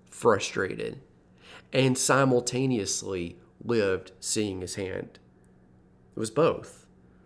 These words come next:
Um, he opened other facilities. He opened up a great space with land that was donated, and really the property that we ended up in, it was a great facility. It was outside of the inner city.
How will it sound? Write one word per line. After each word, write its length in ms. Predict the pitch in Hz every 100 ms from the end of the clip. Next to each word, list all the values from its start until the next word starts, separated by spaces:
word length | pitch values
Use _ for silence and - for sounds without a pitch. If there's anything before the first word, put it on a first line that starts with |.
| _ _ _ _ -
Um, 400 | 107 - - - - -
he 320 | - 127 - -
opened 460 | 120 117 117 104 -
other 200 | 117 117
facilities. 680 | - - 123 101 95 104 -
He 120 | 117
opened 260 | 113 117
up 80 | 113
a 40 | 101
great 240 | 104 101
space 720 | - 110 104 107 - - - -
with 180 | 117 107
land 460 | 110 107 107 107 107
that 80 | 107
was 140 | 98
donated, 720 | 113 107 107 104 104 101 104
and 400 | 107 104 101 98 - - - - -
really 400 | 117 123 123 113
the 100 | 101
property 460 | - 123 117 120 110
that 100 | 104
we 80 | 104
ended 180 | 104 101
up 180 | 110
in, 260 | 104 92 95
it 120 | 104
was 200 | 104 95
a 20 |
great 220 | 95 107 -
facility. 520 | - 104 101 104 104
It 60 |
was 160 | 95 92 -
outside 680 | 101 - 123 165 113 107
of 260 | 104 95 95 - - -
the 140 | 110
inner 140 | 104 95
city. 360 | - 95 143